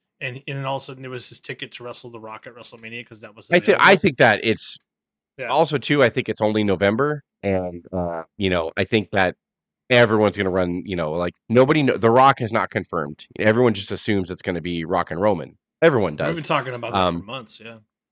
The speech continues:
Speaker 2: Yeah, I think all these guys aside, like the Austins and the Rocks and everything, like, I think main storyline wise, Cody's gonna win the Rumble.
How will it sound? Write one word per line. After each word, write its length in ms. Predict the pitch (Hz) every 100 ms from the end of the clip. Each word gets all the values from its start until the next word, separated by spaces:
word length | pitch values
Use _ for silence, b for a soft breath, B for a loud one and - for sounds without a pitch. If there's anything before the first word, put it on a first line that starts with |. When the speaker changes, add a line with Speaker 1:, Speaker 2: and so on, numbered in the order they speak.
| _
Speaker 2:
Yeah, 340 | 160 175 135 107
I 160 | 151 170
think 280 | - 175 -
all 300 | 110 135 151
these 220 | 139 147
guys 340 | 120 123 131 113
aside, 480 | 107 110 104 135 123
like 140 | 98
the 80 | -
Austins 500 | 95 104 - 107 95
and 100 | 92
the 60 | 85
Rocks 320 | 87 104 -
and 60 |
everything, 420 | 123 123 131 139 139
like, 220 | 98 -
I 120 | 107
think 340 | 104 - 123 110
main 340 | 101 104 123
storyline 560 | 120 135 123 117 110 107
wise, 480 | 92 95 95 90 - _ _ _ -
Cody's 300 | 123 139 127
gonna 160 | 131
win 140 | 117 110
the 80 |
Rumble. 440 | 95 90 82 82